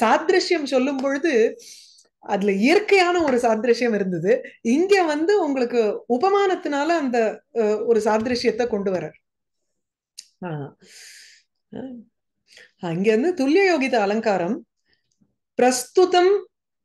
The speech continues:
வர்ணனை actually பார்த்தோம்னா, அ, அ, அ, பிரஸ்துதமாக இருக்கக்கூடியது ரெண்டுமே. இங்க தேவகியினுடைய, அ, ப-, பிறப்பு ஏற்பட போறது. ஷியாமா அந்த நேரத்து நைட்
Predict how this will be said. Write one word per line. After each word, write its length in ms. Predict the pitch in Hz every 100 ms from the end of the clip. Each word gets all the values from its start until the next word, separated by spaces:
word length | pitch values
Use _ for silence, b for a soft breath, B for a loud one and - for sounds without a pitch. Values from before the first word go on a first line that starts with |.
| - 196
வர்ணனை 560 | 220 254 302 320 302
actually 520 | 254 220 214 - 330 339
பார்த்தோம்னா, 540 | 254 262 285 285 381 214 254 302 - -
அ, 160 | 240 226 233
அ, 400 | 220 214 208 -
அ, 360 | 220 202 196 202 _ -
பிரஸ்துதமாக 840 | 226 233 - 381 370 370 339 339 339
இருக்கக்கூடியது 760 | 359 311 311 269 330 339 359 359
ரெண்டுமே. 600 | 262 285 311 277 170 - -
இங்க 380 | 208 208 262
தேவகியினுடைய, 1040 | 214 190 240 359 359 359 349 330 311 320 302 262 233 -
அ, 180 | 262 233
ப-, 420 | 208 247 233 220 B B -
பிறப்பு 440 | 285 370 - 381
ஏற்பட 420 | 254 294 - 330
போறது. 520 | 302 254 214 175 247 370 - b b - 285
ஷியாமா 460 | 262 311 370 277 -
அந்த 360 | 220 302 311
நேரத்து 680 | 269 285 330 349 359 - 381
நைட் 360 | 240 269 370